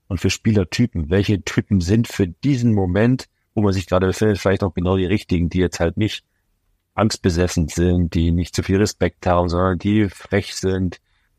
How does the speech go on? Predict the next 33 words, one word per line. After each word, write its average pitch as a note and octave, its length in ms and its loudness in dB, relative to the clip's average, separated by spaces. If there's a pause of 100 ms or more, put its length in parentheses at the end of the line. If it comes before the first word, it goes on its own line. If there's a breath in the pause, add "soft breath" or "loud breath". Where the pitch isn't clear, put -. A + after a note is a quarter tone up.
(340)
Ja, D#3+ 140 0
wir G#2+ 100 0
haben's C#3 160 -2
ja C3+ 80 2
jetzt B2+ 160 -2
gerade B2 240 2
auch B2 220 2
bei A2+ 320 -4
unserer B2 220 2
Nationalmannschaft, A#2 800 -2
ne? C#3 180 0
Julian A2 260 -2
Nagelsmann B2+ 380 -2
sagt, C3 340 -2 (1200)
so, D#3 260 0 (120)
aktiv F3 400 -4
sein C#3 460 0
und G2+ 180 -2
Freude C#3+ 380 2
haben B2 240 0
am A2 140 0
Spielen B2 340 -2
und G#2 80 -2
so. A2 160 2
Und F#2+ 100 0
ich G2 120 -4
glaube, G#2+ 220 0
das G#2 200 -4
ist G#2 100 -2
auch F2 160 0
so - 100 -6
ein F#2+ 40 -8
bisschen, F#2+ 340 -4